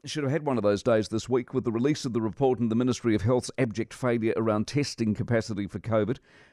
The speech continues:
The ministry, the report says, had not sufficiently planned for the increased pressure lab services would be subjected to, despite evidence from overseas.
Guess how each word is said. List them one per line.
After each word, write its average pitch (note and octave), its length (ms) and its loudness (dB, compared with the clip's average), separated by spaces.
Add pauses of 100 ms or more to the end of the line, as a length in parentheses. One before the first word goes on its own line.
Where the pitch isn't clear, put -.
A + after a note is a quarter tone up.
(100)
The C3 80 2
ministry, G3 480 -2
the C#3+ 140 0
report B2 380 0
says, A2 360 0 (360)
had B2+ 140 2
not F#3+ 160 0
sufficiently D3 540 -4
planned C3 300 0
for - 40 -6
the A#2+ 140 0
increased A#2+ 400 0
pressure A#2+ 300 0
lab A2 200 2
services G#2+ 460 0
would G2+ 120 -2
be G#2 120 0
subjected A2+ 500 -4
to, F3 160 0 (380)
despite A#2 380 0
evidence G#2 320 -2
from G#2 180 -4
overseas. F#2 500 -4